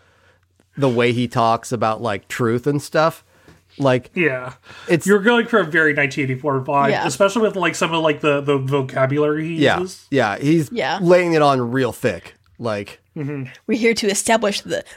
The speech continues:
Speaker 3: the good facts as opposed to the real facts,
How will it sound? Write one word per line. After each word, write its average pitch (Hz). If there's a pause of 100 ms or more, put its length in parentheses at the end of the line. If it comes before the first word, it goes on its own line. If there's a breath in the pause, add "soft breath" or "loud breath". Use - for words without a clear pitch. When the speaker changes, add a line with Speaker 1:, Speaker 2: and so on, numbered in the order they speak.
Speaker 3:
the 190
good 233
facts - (220)
as -
opposed 214
to 208
the 175 (340 soft breath)
real 202
facts, -